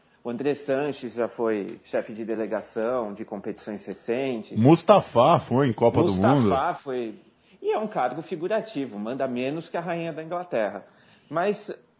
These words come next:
Speaker 1: tá na cara que isso tem a ver com, com grana, né? É, o João Dória Júnior, ele hoje, ele é, lidera o maior, é, grupo empresarial do Brasil, que se chama Grupo Lide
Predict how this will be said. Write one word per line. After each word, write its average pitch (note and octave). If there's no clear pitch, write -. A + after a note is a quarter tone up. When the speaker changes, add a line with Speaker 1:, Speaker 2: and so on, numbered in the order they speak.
Speaker 1:
tá C4+
na A#3+
cara D3+
que D#3
isso D3
tem D3+
a C3+
ver B2
com, D3+
com D3
grana, C3+
né? G#2
É, G#2
o -
João C3
Dória C#3
Júnior, D3
ele D3+
hoje, C3+
ele D3+
é, A#2+
lidera C3
o D3
maior, C3+
é, G#2+
grupo E3
empresarial C3
do A#2+
Brasil, B2+
que G2+
se G#2
chama A2+
Grupo A#2+
Lide C#3